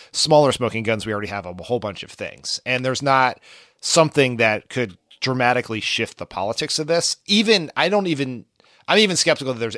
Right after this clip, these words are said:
any piece of evidence that anyone could conceive that would cause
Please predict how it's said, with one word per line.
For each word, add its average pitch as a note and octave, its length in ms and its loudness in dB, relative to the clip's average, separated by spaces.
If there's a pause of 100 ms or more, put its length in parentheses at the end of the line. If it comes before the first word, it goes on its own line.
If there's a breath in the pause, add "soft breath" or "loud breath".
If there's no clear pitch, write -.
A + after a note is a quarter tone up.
any D3 240 2
piece C#3 160 -4
of A2+ 80 -4
evidence G#2+ 360 -6
that A#2 220 -8
anyone C#3+ 340 0
could A2 180 -12
conceive G2 540 -6
that G2 140 -6
would G#2+ 220 -10
cause G2 540 -4